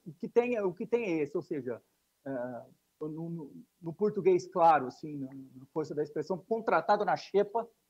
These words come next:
né? É, é, e o cara dá a volta por cima, faz o gol, entra pra história. Daqui a trinta anos, é, é, essa história vai ser contada de, de pai pra filho, de pai pra neto. E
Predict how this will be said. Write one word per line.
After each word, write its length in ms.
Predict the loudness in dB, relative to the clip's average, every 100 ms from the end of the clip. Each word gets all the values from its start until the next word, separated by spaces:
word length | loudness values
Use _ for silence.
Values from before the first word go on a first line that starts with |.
| _ _ _ _ _ _ _ _ _
né? 220 | -10 -8 -10 _ _ _ _ _ -8
É, 40 | -4
é, 560 | -4 -4 -6 -6 -6
e 80 | 2
o 60 | 2
cara 220 | 6 4
dá 160 | 4 2
a 40 |
volta 340 | 4 6 6 2
por 180 | -2
cima, 480 | -4 -4 -2 0 0 0
faz 240 | 0 2
o 60 | -2
gol, 460 | 4 8 10 8
entra 240 | 4 0 -4
pra 160 | -2
história. 540 | -4 -2 -2 2 2 2
Daqui 280 | 0 0 0
a 40 |
trinta 360 | 0 -4 -2 -2
anos, 500 | -2 -2 -4 -6 -8 -6
é, 40 | -2 0 2 2 2 4
é, 40 |
essa 140 | 4 4
história 300 | 0 0 0
vai 100 | -2
ser 200 | -2 -4
contada 680 | -4 -4 0 0 2 -2 -4 _ _ _
de, 80 | -4 -4 -6
de 240 | -14 -12 -10 0
pai 160 | 2
pra 140 | 2 -6
filho, 320 | -6 -6 -6
de 100 | -4
pai 180 | -2 -2
pra 160 | 0 -2
neto. 460 | -2 -4 -6 -14 -20
E 60 | _